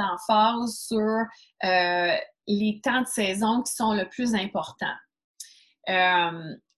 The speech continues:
puis, si la nutritionniste qui travaille avec une équipe a, euh, la possibilité ou l'opportunité de contacter les autres membres, euh,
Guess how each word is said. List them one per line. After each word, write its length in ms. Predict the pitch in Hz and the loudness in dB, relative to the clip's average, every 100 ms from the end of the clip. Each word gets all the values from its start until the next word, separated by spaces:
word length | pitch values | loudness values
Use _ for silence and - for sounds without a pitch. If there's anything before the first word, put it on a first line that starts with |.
| _ - | _ -16
puis, 540 | - 294 339 339 - _ | -4 4 6 6 4 _
si 420 | - - - 415 494 508 339 _ - | -10 -10 -6 -6 -4 -4 -6 _ -2
la 200 | 220 202 | 2 4
nutritionniste 1000 | 226 214 - - 220 240 285 302 - - | 2 0 -6 -2 0 2 2 0 -6 -14
qui 140 | - | -20
travaille 400 | - 226 214 254 220 | -8 0 4 4 2
avec 220 | 196 202 | 0 -4
une 160 | 190 | -6
équipe 320 | 185 - 285 - - | -6 -4 -4 -4 -4
a, 420 | 226 240 247 247 - _ _ - | 0 4 4 2 -8 _ _ -6
euh, 360 | 185 180 180 180 - | 0 0 0 -2 -6
la 160 | 196 - | -6 -2
possibilité 540 | 320 311 240 214 294 311 | -2 0 0 -2 -2 0
ou 80 | |
l'opportunité 920 | 240 220 302 - 254 214 208 262 285 285 | 2 2 0 -4 -2 -2 -2 -2 -2 -2
de 120 | 208 | -2
contacter 580 | 208 226 226 190 - 294 | -2 -2 -2 -4 -2 -2
les 320 | 240 196 196 | -2 -4 0
autres 380 | 302 381 349 - _ _ - | 2 0 -6 -12 _ _ 0
membres, 520 | 214 240 277 254 220 - | 2 2 0 0 -2 -4
euh, 380 | 196 180 175 | -2 -2 -2